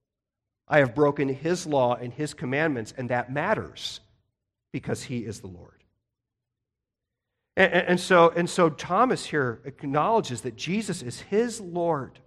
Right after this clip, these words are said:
and he submits to him. And, and, and praise the Lord that, that in saying all of this,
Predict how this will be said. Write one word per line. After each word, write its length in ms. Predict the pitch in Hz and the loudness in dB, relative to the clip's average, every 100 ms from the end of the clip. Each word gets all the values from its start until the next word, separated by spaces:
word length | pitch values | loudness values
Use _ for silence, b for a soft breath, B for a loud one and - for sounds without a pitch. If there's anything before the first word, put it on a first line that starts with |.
| _ _ _ _ _ _ _ _ _ _ | _ _ _ _ _ _ _ _ _ _
and 80 | 147 | -6
he 100 | 151 | -4
submits 520 | - 131 135 202 - | -6 -4 -2 -2 -2
to 100 | 214 | -6
him. 420 | - 135 104 101 _ _ _ _ _ _ _ _ | -2 -4 -4 -10 _ _ _ _ _ _ _ _
And, 100 | 208 | 4
and, 140 | 208 | 6
and 140 | 214 208 | 6 8
praise 260 | 262 320 | 8 8
the 80 | 277 | 8
Lord 400 | 214 185 151 135 | 10 10 10 6
that, 200 | 190 175 | 4 6
that 100 | 202 | 6
in 100 | 190 | 4
saying 340 | 180 - 311 202 | 4 4 6 6
all 120 | 135 | 4
of 80 | 117 | 2
this, 320 | 110 120 | -6 -6